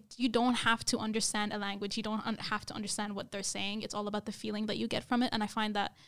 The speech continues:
so powerful when it comes to, like, artsy subjects.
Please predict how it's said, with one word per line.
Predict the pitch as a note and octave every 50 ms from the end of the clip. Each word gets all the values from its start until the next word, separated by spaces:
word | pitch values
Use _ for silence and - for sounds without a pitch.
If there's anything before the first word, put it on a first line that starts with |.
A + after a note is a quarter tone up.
| - _ _ _ _
so | - - - - - A#3 A3+ A#3
powerful | A3+ - - G#3+ G#3 A3 A3+ A3+ - - C4 C4 B3+
when | A#3+ A#3
it | A3+
comes | - B3+ A#3+ A#3 -
to, | C4
like, | B3 A#3+ A#3 - -
artsy | B3 A#3 A#3+ - - - C4+
subjects. | C4 - C#4+ C4 B3+ - E4+ F#4+ F#4+ - - - -